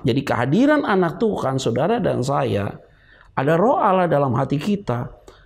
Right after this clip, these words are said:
Sehingga ketika kita ada di dalam naungannya Tuhan, ada kuasa Tuhan dalam hidup kita, ada orang-orang yang ingin berlaku jahat, maka mereka tidak akan bisa menghantui kita. Satu. Yang kedua,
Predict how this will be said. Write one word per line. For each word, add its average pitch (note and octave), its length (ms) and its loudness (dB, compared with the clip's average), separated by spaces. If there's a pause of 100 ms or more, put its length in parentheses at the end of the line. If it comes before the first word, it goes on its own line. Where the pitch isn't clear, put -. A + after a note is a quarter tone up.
(120)
Sehingga G#3+ 480 2
ketika G#3 400 0
kita G#3+ 400 -2
ada A3 400 4
di A3 160 4
dalam E3+ 640 2
naungannya F#3 640 4
Tuhan, D3+ 720 -2
ada D#3 240 0
kuasa A3+ 480 2
Tuhan F#3+ 320 0
dalam D3+ 240 4
hidup D3+ 240 2
kita, C#3+ 480 -4 (320)
ada F3+ 160 0
orang-orang F#3 1040 2 (480)
yang F#3 160 4
ingin G#3+ 160 4
berlaku A3 400 4
jahat, F#3 800 0
maka E3 240 0
mereka G3 320 2
tidak F#3+ 400 0
akan F#3 160 2
bisa F3+ 640 -2
menghantui E3 560 2
kita. - 560 -4 (240)
Satu. - 560 -4
Yang F3+ 240 0
kedua, G#3 400 -2